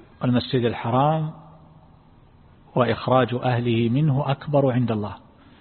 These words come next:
يسألونك عن الشهر الحرام قتال فيه، قل قتال فيه كبير، وصد عن سبيل الله والمسجد الحرام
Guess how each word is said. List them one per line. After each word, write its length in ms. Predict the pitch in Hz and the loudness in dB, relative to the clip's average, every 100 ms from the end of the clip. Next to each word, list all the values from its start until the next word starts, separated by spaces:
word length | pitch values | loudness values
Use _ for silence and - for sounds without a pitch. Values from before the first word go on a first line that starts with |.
| - - | -20 -20
يسألونك 460 | - 143 175 156 160 | -4 2 2 2 2
عن 160 | 143 | 2
الشهر 340 | 139 - 151 147 | 0 0 0 0
الحرام 520 | 127 - 147 165 175 - - | 0 0 0 0 -4 -6 -6
قتال 400 | 123 151 131 110 | 0 2 2 -2
فيه، 260 | - 110 - - | -6 -10 -10 -8
قل 100 | 180 | -4
قتال 460 | 170 - 196 160 | -4 -2 0 0
فيه 300 | 120 175 143 | 0 0 -2
كبير، 400 | - 127 107 90 - | -2 -4 -4 -6 -4
وصد 520 | - 147 226 226 208 226 220 | 0 0 0 0 2 4 4
عن 180 | 180 170 | 2 2
سبيل 400 | 175 147 143 131 | 2 2 2 2
الله 500 | 131 127 117 156 165 156 | 2 2 0 -4 0 2
والمسجد 540 | 147 165 190 233 226 | 4 4 2 2 2
الحرام 600 | 202 - 156 151 160 | 4 4 4 4 0